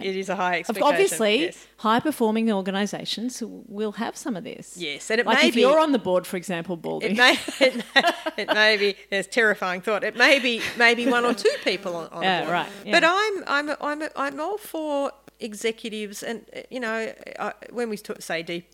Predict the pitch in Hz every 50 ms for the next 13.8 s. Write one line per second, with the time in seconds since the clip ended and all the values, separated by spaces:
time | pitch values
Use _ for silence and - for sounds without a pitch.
0 | _ - 175 - - - 170 - 165 156 156 156 151 147 151 147 - - 156 -
1 | 160 - - - - - 156 147 151 143 147 - - - 165 151 151 160 151 202
2 | 190 190 220 170 170 - - - - _ - 285 269 - - 262 247 247 247 254
3 | 269 262 240 202 175 165 170 196 - _ _ - _ _ - 202 226 285 381 480
4 | 440 - - - 175 147 - - _ - - - - - - _ _ _ _ _
5 | _ _ - - 240 233 233 233 233 - _ _ _ _ _ - _ - 269 285
6 | 269 226 - - 247 226 - - - 233 214 214 220 226 226 233 220 220 220 208
7 | 208 208 202 - - - 180 175 175 180 185 190 190 - - 175 175 - - -
8 | - - 175 - - 180 170 170 165 165 190 196 208 214 214 208 202 190 175 165
9 | - 151 156 - - - - - - 196 - _ - - - - _ _ _ _
10 | _ _ _ _ _ - 262 320 381 381 440 381 339 311 277 247 - - - 208
11 | 208 202 202 185 185 196 175 - - 220 208 - 269 254 - - 254 233 - -
12 | - 254 247 262 214 233 208 - - - 208 - - 214 190 196 202 190 196 _
13 | - 202 190 - 170 - 180 180 175 170 170 165 160 160 160 160